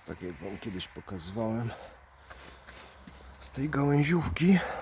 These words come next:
było cztery rzędy. To są tak dwie palety do góry. Tu może będzie widać. Czyli sto sześćdziesiąt.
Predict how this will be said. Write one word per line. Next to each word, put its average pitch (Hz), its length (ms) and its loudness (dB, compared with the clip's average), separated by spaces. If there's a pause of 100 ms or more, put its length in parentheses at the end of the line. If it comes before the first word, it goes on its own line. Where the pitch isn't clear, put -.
(800)
było 95 280 -2
cztery 104 440 -2
rzędy. 87 500 0 (920)
To - 60 -16
są - 140 -10
tak 87 240 -8
dwie 90 220 0
palety 95 460 0
do 92 120 -2
góry. 98 400 -4 (380)
Tu - 80 -18
może 82 260 -10
będzie - 300 -14
widać. - 480 -14 (1000)
Czyli 90 300 -8
sto - 200 -8
sześćdziesiąt. 92 720 -6